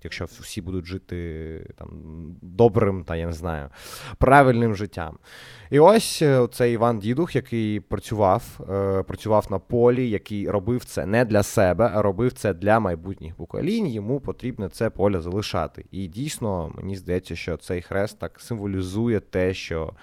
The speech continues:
в-, тут була його праця, тут було його життя, а туди, куди в-, він їде, життя вже не буде.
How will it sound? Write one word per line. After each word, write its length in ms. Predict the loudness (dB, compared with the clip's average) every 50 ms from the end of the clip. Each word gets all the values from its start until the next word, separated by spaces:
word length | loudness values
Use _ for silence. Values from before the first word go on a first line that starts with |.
| -20 -20 -20 -20 -20 -20 -20 -18
в-, 140 | -16 -16 -8 _
тут 160 | 0 0 0
була 280 | 0 -2 -4 -2 -2 -2
його 200 | -2 -4 -6 -4
праця, 460 | 0 2 4 4 2 2 -2 -6 -8
тут 180 | -6 -8 -8
було 260 | -8 -8 -8 -8 -8 -8
його 240 | -10 -10 -10 -10 -8
життя, 580 | -6 -8 -6 -2 0 2 2 4 4 2 0 -2 _ -2
а 340 | 0 2 2 2 0 0 -2 -4
туди, 360 | -6 -10 -8 -6 -4 -4 -4
куди 360 | -6 -6 -14 -12 -10 -8 -8
в-, 180 | -8 -8 -10 -8
він 220 | -6 -6 -6 -8
їде, 640 | -8 -10 -6 -2 -2 0 2 4 4 2 2 -2 -8
життя 640 | -12 -12 -10 -12 -10 -2 2 4 4 4 4 0 -2 -6
вже 480 | -8 -8 -4 -4 -2 -2 -2 -4 -6 -8
не 200 | -10 -10 -10 -10
буде. 520 | -10 -8 -8 -8 -8 -8 -8 -8 -10 -10